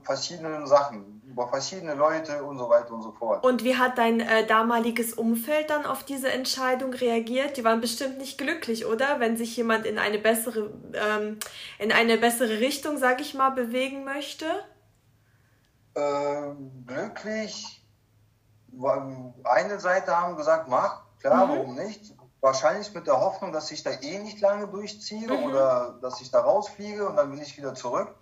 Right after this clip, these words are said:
Speaker 1: Ja, ich hab aber auch klar und deutlich gesagt, „Leute, wenn ich nach der Therapie rauskomme, ich bin dann ein anderer Mensch, ja, und ich, entweder zieht ihr mit mir oder ihr zieht nicht mehr mit mir. Dann sind wir aber getrennte Leute, dann sind wir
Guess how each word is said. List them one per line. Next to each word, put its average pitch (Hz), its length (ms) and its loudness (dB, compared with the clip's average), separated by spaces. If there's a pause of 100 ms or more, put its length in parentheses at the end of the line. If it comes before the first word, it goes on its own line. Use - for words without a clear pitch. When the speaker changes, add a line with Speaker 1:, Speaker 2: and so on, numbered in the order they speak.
(600)
Speaker 1:
Ja, 160 160 4
ich - 140 -2
hab 180 120 2
aber 180 160 -2
auch 165 140 -2
klar 180 200 6
und - 80 -4
deutlich 190 280 -4
gesagt, 160 300 2
„Leute, 180 420 -4
wenn 160 120 -8
ich - 140 -14
nach 160 140 0
der 156 100 -6
Therapie 135 360 0
rauskomme, 190 840 0 (360)
ich - 200 -10
bin - 140 -8
dann - 340 -4
ein 123 160 0
anderer 139 300 4
Mensch, 160 480 -4 (600)
ja, 147 220 4
und - 260 -8
ich, - 140 -12
entweder 156 300 -8
zieht 190 240 -10
ihr 151 80 -8
mit 190 260 -10
mir 208 320 0
oder 170 200 -8
ihr 160 180 -8
zieht 185 300 -10
nicht 180 240 -12
mehr 127 120 -6
mit 117 260 -10
mir. 101 180 -4
Dann 104 120 -6
sind 127 180 -10
wir 151 120 6
aber 143 180 2
getrennte 165 400 -6
Leute, 151 260 -2
dann 110 160 -6
sind 143 360 -12
wir 151 340 0